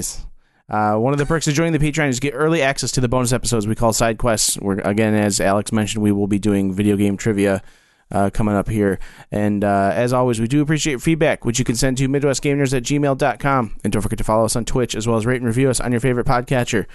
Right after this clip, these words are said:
We are Twitch affiliates. You can use your free Prime subscription that you get from Amazon Prime, 'cause everybody has Amazon Prime in a pandemic,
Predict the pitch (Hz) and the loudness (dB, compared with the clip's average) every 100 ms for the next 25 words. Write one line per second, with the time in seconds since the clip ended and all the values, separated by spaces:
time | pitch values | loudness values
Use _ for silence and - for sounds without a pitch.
0 | - - - - - - - - - 190 | -20 -18 -10 -8 -6 -8 -12 -16 -2 0
1 | 185 175 180 175 156 170 180 165 - - | 2 0 0 0 0 0 2 0 0 -2
2 | 127 123 123 120 120 - 135 127 143 135 | -2 0 0 0 -2 0 -2 2 0 0
3 | 131 123 151 143 127 117 120 120 123 127 | -2 -2 -2 0 -2 0 -2 -4 -2 0
4 | 123 120 117 143 131 117 101 107 117 117 | 0 0 0 0 -2 -2 -2 -2 0 0
5 | 104 98 101 107 101 98 107 104 101 90 | 2 0 -2 0 0 0 0 0 0 0
6 | 101 90 110 104 98 | -2 0 0 0 -2